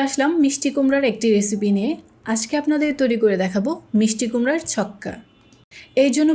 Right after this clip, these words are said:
প্রথমে আমি একটা মশলা তৈরি করে নিচ্ছি। এখানে নিয়েছি হাফ চা চামচ পরিমাণ মৌরি, হাফ চা চামচ পরিমাণ নিয়ে নিচ্ছি গোটা ধনিয়া, আর এক চা চামচ পরিমাণ নিয়ে নিচ্ছি গোটা জিরা।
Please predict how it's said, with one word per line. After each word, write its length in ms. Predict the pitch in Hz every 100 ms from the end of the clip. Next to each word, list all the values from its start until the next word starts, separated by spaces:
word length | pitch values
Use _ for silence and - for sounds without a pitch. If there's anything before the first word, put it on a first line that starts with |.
| 302
প্রথমে 280 | 233 262 254
আমি 100 | 240 233
একটা 140 | 226 240
মশলা 280 | 208 190 233 226
তৈরি 160 | 233 226
করে 120 | 220 208
নিচ্ছি। 300 | 196 208 - 311 - - _ _
এখানে 320 | 233 233 262 269 254
নিয়েছি 340 | 226 220 240 240 226
হাফ 140 | 180 185
চা 80 | 220
চামচ 300 | 220 220 226 - -
পরিমাণ 300 | 214 214 214 208
মৌরি, 360 | 208 180 190 311 - _ _ - - -
হাফ 140 | 226
চা 80 | 269 262
চামচ 240 | 262 262 -
পরিমাণ 280 | 262 254 254
নিয়ে 120 | 247 240
নিচ্ছি 280 | 233 226 247 196
গোটা 200 | 208 208 226 190
ধনিয়া, 320 | 202 196 240 - - - - - 240
আর 80 | 233 -
এক 80 | 226
চা 100 | 294 285
চামচ 260 | 285 294 285 -
পরিমাণ 280 | 254 247 240
নিয়ে 120 | 226 208
নিচ্ছি 280 | 185 - 311 359 - 202
গোটা 240 | 196 196 185
জিরা। 260 | 180 180